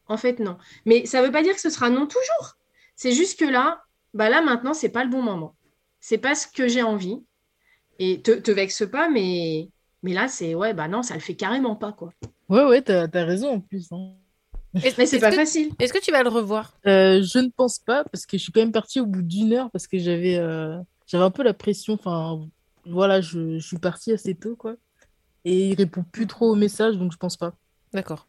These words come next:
Speaker 3: Et ça t'est déjà arrivé avec d'autres personnes ou c'est la première fois ?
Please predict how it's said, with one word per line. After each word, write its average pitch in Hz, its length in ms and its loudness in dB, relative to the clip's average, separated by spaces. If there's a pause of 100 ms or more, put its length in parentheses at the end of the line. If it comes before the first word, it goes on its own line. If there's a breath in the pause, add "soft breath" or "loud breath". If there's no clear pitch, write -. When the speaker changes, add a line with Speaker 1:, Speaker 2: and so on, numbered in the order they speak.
(140)
Speaker 3:
Et 233 80 -2
ça 247 140 -2
t'est 262 100 -2
déjà 247 200 0
arrivé 262 260 -2
avec 233 420 -2
d'autres - 180 0
personnes 285 380 -2
ou - 20 -4
c'est 269 140 -2
la 233 100 0
première 220 240 -4
fois ? 226 220 -6